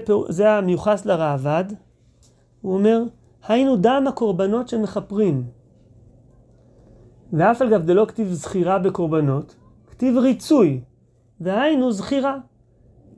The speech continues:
לגבי קומץ מנחה, שהכתרתו הוא כנגד זריקת דם, כתיב הזכרתה." כלומר,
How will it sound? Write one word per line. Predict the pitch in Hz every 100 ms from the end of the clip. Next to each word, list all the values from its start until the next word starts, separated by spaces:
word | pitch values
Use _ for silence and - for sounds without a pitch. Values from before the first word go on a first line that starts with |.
| -
לגבי | 160 165 160 240 220
קומץ | - 226 220 190 -
מנחה, | 175 175 - 302
שהכתרתו | - 160 - 170 151 233
הוא | 220
כנגד | 180 180 208 185
זריקת | 196 247 247
דם, | 302 302 240
כתיב | - 294 240
הזכרתה." | 185 233 233 240 220 196 - _ _ _ _ _ _ _ _ _ _ -
כלומר, | 202 233 311 285 285